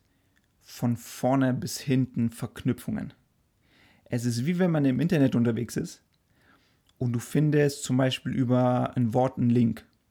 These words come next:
und dann klickst du drauf und dann kommst du zu einer anderen Seite, wo dieses Wort vielleicht beschrieben wird oder wo ein Artikel über dieses Wort ist. Und wenn du auf diesem Artikel dann landest, dann gibt's dort weitere Links, wo du noch mehr herausfinden kannst zu einem Thema.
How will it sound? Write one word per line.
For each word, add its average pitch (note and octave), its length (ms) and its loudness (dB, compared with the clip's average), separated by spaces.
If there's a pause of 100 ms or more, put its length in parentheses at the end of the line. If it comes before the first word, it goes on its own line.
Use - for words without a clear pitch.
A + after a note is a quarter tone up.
und A3+ 80 -2
dann A#2 80 0
klickst - 280 -6
du - 40 -20
drauf C#3 360 -2 (320)
und B2+ 60 -6
dann A#2+ 80 -2
kommst A#2+ 240 -2
du - 40 -16
zu B2 60 -2
einer A2+ 140 -2
anderen C3 220 0
Seite, B2 340 0
wo A#2+ 60 -2
dieses A2+ 300 0
Wort B2 180 -2
vielleicht - 420 -8 (140)
beschrieben C#3 400 -2
wird B2+ 300 -2
oder A#2+ 180 -2
wo B2 60 -4
ein A#2+ 80 -2
Artikel B2 380 -6
über A#2+ 180 -2
dieses A2+ 260 -2
Wort B2 200 -6
ist. - 280 -6 (1120)
Und A#2+ 420 0
wenn A#2+ 120 4
du B2 60 2
auf A#2+ 140 -2
diesem A#2 600 2
Artikel C3+ 380 -2
dann B2+ 160 4
landest, D#3 600 0 (400)
dann A#2+ 140 -2
gibt's A2+ 220 -6
dort A2+ 220 -2
weitere C3+ 300 0
Links, C3 460 2 (280)
wo - 80 -8
du B2+ 80 0
noch C3 240 2
mehr B2 320 2
herausfinden - 580 -4
kannst - 280 -10
zu - 80 -6
einem - 140 -6
Thema. - 280 -10